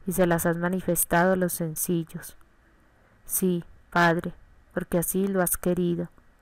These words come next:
Mi Padre me ha confiado todas las cosas. Nadie conoce perfectamente al Hijo sino el Padre,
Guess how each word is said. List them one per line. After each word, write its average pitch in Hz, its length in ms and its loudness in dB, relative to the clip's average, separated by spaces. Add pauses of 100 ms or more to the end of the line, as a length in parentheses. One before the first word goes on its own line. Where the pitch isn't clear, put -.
(880)
Mi 185 140 -2
Padre 196 400 2
me 208 120 0
ha 175 80 0
confiado 196 680 0
todas 175 340 0
las 180 240 -2
cosas. 170 580 -2 (1080)
Nadie 180 340 4
conoce 180 460 0
perfectamente 180 920 -2
al 180 140 2
Hijo 196 320 0
sino 170 280 -4
el 156 120 -2
Padre, 185 580 0